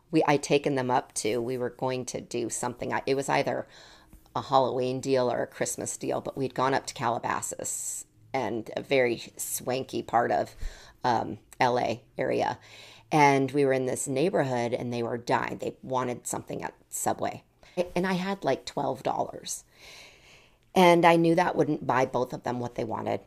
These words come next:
at Subway. So I said, "Here's the deal." It was, like, twelve or fourteen dollars I had in cash, and I gave them the money. And I said, "You're gonna have to agree on a sandwich," which I knew they wouldn't be able to do 'cause they don't agree on sub sandwiches.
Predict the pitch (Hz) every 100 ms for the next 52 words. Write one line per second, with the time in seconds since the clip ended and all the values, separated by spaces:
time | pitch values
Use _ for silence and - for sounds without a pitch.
0 | _ 127 127 - 208 226 156 - 160 -
1 | _ _ - 165 156 156 - 135 131 -
2 | 139 135 - 143 139 101 - - 160 175
3 | 165 - 127 123 - - - 135 117 104
4 | - - - - 127 117 - - - 135
5 | - 151 - - - 123 120 110 - 123
6 | 123 - - 143 110 123 - - 131 127
7 | - 127 104 - 170 147 147 120 - 151
8 | 139 - 135 123 - 123 120 - - -
9 | - - - _ _ - 147 143 147 123
10 | - - - _ - 123 - - - 117
11 | 113 - _ - 170 202 196 180 170 208
12 | 151 139 120 - _ - 131 139 - 143
13 | 143 - 131 123